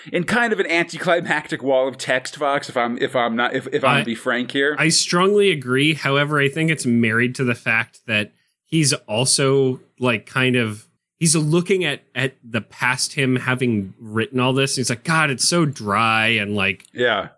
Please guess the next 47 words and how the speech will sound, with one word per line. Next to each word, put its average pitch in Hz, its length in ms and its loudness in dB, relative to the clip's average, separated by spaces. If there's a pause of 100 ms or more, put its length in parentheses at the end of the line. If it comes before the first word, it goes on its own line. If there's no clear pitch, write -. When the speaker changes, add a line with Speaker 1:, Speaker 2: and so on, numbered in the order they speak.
Speaker 2:
you 147 160 2
know, 135 260 2
"I 143 100 0
guess 147 500 -2
I'll 147 160 2
fill 131 280 0
all 123 200 2
of 113 100 -4
this 117 240 0
in, 113 300 0
but 107 100 0
it's 107 220 -2
not 120 140 0
all 113 120 2
that 110 180 0
important." 113 440 -2
Like, 113 160 -2
he's, 135 260 -2 (320)
he's 139 160 0
having 165 340 0
this, 131 220 0
like, 113 160 -2
shift, - 680 0 (280)
like, 120 160 0
Speaker 1:
Mm-hmm. 131 140 -8
Speaker 2:
through 120 420 2
each - 640 0
of 110 220 -2
the 101 360 2
comics 202 360 0
that - 140 -10
we've 104 160 -8
Speaker 1:
Yeah. 131 80 2
Speaker 2:
read 104 260 0
where 107 160 0
it's 107 140 -2
Speaker 1:
As 147 40 4 (120)
Speaker 2:
just - 20 0
Speaker 1:
he 190 140 -2
gets 113 120 -2
Speaker 2:
like, 143 140 -2
"I 127 100 4
wanna 135 180 2
Speaker 1:
younger, 123 60 2
Speaker 2:
do 131 180 -2
Speaker 1:
he 113 40 -2
Speaker 2:
less. 110 680 -2